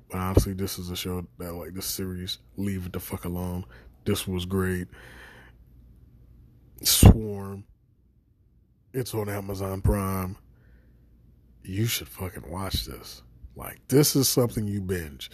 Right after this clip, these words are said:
If you didn't watch it, you need a weekend. Binge this shit.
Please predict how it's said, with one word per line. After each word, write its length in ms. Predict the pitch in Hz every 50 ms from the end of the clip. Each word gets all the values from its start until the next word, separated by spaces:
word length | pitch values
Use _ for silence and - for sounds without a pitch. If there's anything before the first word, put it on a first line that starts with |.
| - - - - -
If 140 | - 87 92
you 80 | 110
didn't 200 | 120 147 151 151
watch 260 | 156 156 147 139 - -
it, 120 | 127 - - - _ _ _ _ _ _ - - - - - _ - - _ _
you 140 | - 131 143
need 200 | 143 147 143 131
a 60 | 127
weekend. 420 | 113 113 120 110 - - - - - - - - - - - - - - - - - - -
Binge 280 | - 139 147 139 131 120
this 180 | 127 123 117
shit. 300 | - - - 95 95 90